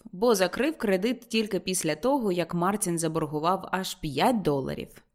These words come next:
Пекар спинився на двох доларах, а різник — на чотирьох.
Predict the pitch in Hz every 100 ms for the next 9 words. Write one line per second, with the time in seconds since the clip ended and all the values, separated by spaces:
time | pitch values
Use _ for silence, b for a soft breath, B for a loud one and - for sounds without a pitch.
0 | _ _ _ - 381 392 302 - - 202
1 | 269 - 214 214 175 156 151 156 156 156
2 | 160 160 - - 311 262 269 226 269 -
3 | 185 156 233 262 170 143 - -